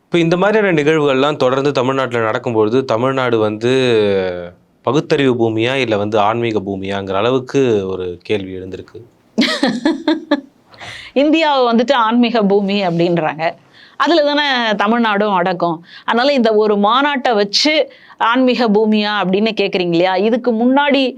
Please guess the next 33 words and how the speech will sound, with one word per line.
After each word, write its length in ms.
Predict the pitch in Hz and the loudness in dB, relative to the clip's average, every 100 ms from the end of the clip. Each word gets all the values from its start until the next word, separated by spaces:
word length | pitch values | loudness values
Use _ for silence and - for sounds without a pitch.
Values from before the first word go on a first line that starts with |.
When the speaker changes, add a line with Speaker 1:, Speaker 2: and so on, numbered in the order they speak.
| - - | -14 -4
Speaker 2:
வேல் 400 | 202 285 359 339 | 0 2 2 2
எடுத்துட்டு 320 | 294 262 254 | 2 2 2
ஒரு 160 | 262 208 | 2 2
குரூப் 300 | 196 247 214 | 2 0 0
சுத்துச்சு 320 | 226 214 214 190 | -2 0 0 0
இல்லையா, 220 | 180 185 180 | 0 0 -2
அப்போ 300 | - 202 285 | -4 0 0
உங்களுக்கு 320 | 269 262 214 226 | 2 2 0 0
தோணலையா 420 | 240 226 175 190 226 175 - - - | 0 0 2 2 0 -4 -16 -20 -4
ஆன்மீக 540 | 220 262 262 254 233 220 | 0 2 4 4 2 2
பூமியா 440 | 202 214 208 190 190 | 2 2 2 0 0
அப்படின்னு? 360 | 175 170 170 156 - - - - | 0 0 0 -4 -10 -20 -18 -4
அப்போ 260 | 220 302 320 269 226 202 | -2 2 2 2 2 2
ஒரு 160 | 196 | 2
மாற்று 400 | 190 220 285 330 - | 2 2 2 0 0
கருத்து 340 | 269 262 262 | 0 0 2
இருக்கிறவங்க 500 | 254 247 240 214 220 277 269 | 2 2 0 0 0 2 2
ஒரு 180 | 220 | 2
செயல்பாட்டை 580 | 208 214 240 247 247 214 196 | 0 0 0 0 0 -2 -2
பண்ணாங்க 340 | 196 226 220 208 | -2 -2 0 -2
அப்படின்னு 300 | 190 208 202 | 0 -2 -4
சொன்னா 260 | 202 415 | -6 -2
அதற்கு 320 | 285 247 240 226 | 0 0 0 0
வந்து 140 | 269 220 | 2 4
ஓயாம 460 | 233 240 226 214 269 | 2 0 -2 0 2
ஒரு 160 | 220 | 2
விமர்சனம். 560 | 175 185 196 - 156 - _ _ _ - - - | 0 0 -2 -2 -4 -4 _ _ _ -20 -20 -18
நம்ம 200 | - 214 | -6 -2
ஊர்ல 240 | 233 294 294 | 2 2 4
ஒரு 160 | 233 208 | 2 2
பழமொழி 420 | 208 240 269 233 | 0 2 2 2
உண்டு, 280 | 190 180 165 - _ - _ - - | 2 0 -2 -4 _ -20 _ -20 -14
ஆ, 80 | - | -4